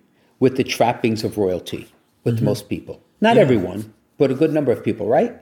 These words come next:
Speaker 1: They
Speaker 2: Yes.
Speaker 1: do.
Speaker 2: Mm-hmm.
Speaker 1: Yeah. Um, we had a little bit of that with, uh, John F. Kennedy. They were
Speaker 2: Camelot.
Speaker 1: kinda like, uh, Camelot, right? Kinda like a ro-, and so, so that trap,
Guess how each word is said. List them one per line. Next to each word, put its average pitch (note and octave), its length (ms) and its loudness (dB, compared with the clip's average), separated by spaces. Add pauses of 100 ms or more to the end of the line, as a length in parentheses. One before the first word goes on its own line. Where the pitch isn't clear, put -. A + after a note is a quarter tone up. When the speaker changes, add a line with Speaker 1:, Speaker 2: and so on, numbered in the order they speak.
(160)
Speaker 1:
They D3+ 80 4
Speaker 2:
Yes. D3 320 2 (360)
Speaker 1:
do. A#2+ 60 -10
Speaker 2:
Mm-hmm. C#3+ 180 -4 (300)
Speaker 1:
Yeah. D3+ 280 -2 (460)
Um, C3 380 2 (120)
we E3+ 240 4
had D#3 160 2
a C#3+ 40 4
little D#3+ 240 4
bit D3 140 4
of C3 100 2
that C3+ 240 2
with, B2+ 320 0
uh, B2 140 2
John B2+ 320 0
F. B2+ 140 -2
Kennedy. A2 480 -2 (1900)
They B2 260 -2
were E3 80 4
Speaker 2:
Camelot. A#2 180 0
Speaker 1:
kinda F3 240 2
like, A#2 440 0 (220)
uh, C#3 140 2
Camelot, C#3+ 680 2
right? D#3 400 2
Kinda D#3+ 260 -2
like C#3 200 0
a C3+ 40 0
ro-, C3 200 0 (340)
and C#3 100 -2
so, D3 280 2 (100)
so - 200 0
that C3 260 0
trap, - 420 -4